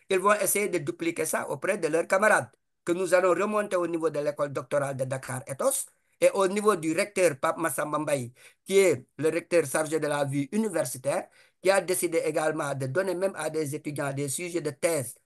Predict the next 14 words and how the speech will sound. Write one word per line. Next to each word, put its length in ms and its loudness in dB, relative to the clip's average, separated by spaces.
par 160 0
rapport 480 0
au 120 -2
curriculum 600 0
qui 140 -8
seront 440 -4
proposés 580 -4
ultérieurement. 680 -4
Je 160 6
pense 320 4
que 140 0
c'est 240 10
le 120 10
moment, 480 4